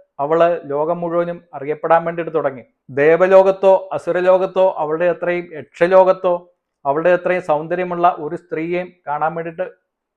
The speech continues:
പറ്റുന്നുണ്ടായിരുന്നില്ല. രൂപലാവണ്യത്തിലും മുഖസൗന്ദര്യത്തിലും സ്വ-, സ്വഭാവത്തിൻ്റെ ശുദ്ധിയിലുമൊക്കെ എല്ലാ സ്ത്രീകളെ കഴിഞ്ഞും അവൾ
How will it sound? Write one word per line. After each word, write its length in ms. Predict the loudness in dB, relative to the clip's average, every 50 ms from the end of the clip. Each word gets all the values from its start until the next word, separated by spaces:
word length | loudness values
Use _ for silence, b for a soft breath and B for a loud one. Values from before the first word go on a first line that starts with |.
| _ _ _ -14
പറ്റുന്നുണ്ടായിരുന്നില്ല. 720 | -14 -12 -12 -12 -10 -6 0 2 2 2 2 -2 -6 -8 -8 -10 -10 _ _ _ _ _ _ _ _ _ _ -12
രൂപലാവണ്യത്തിലും 1040 | -8 -6 -4 -2 -2 0 4 6 6 6 6 2 -2 -6 -6 -6 -6 -6 -6 -6 -8 -10 -14 _ -18
മുഖസൗന്ദര്യത്തിലും 920 | -16 -10 -8 -8 -6 -4 -4 -6 -4 -6 -6 -6 -6 -6 -6 -6 -6 -8 -8 -10 -14 _ _ _ _ _
സ്വ-, 160 | -14 -14 -14 -10 -8
സ്വഭാവത്തിൻ്റെ 880 | -8 -4 4 8 8 10 10 8 6 4 2 0 -4 -4 -4 -4 -4 -4 -4
ശുദ്ധിയിലുമൊക്കെ 880 | -6 -12 -16 -12 _ -6 -4 -4 -4 -4 -4 -4 -4 -4 _ -2 -2 -2 -2 -4 -8 -8
എല്ലാ 300 | -6 -2 0 4 4 6 6 6 4 4
സ്ത്രീകളെ 520 | 2 0 -2 -4 -2 0 0 2 0 0 0
കഴിഞ്ഞും 380 | -2 -4 -6 -6 -6 -10 -14 -18 _ -12
അവൾ 160 | -8 -4 -4